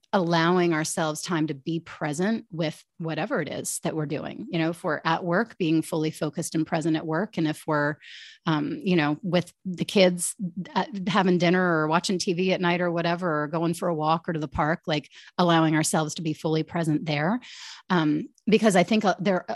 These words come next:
are oftentimes the whole, like, "Oh, but I still need to be on, I still need to be checking email, I still need to be thinking about how to solve this problem."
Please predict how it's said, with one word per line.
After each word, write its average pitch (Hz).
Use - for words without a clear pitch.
are 208
oftentimes 165
the 156
whole, 170
like, 156
"Oh, 196
but 165
I 160
still 175
need 170
to 175
be 160
on, 156
I 147
still 170
need 160
to -
be 165
checking 180
email, 180
I 151
still 180
need 180
to 170
be 160
thinking 180
about 160
how 151
to 160
solve 156
this 156
problem." 156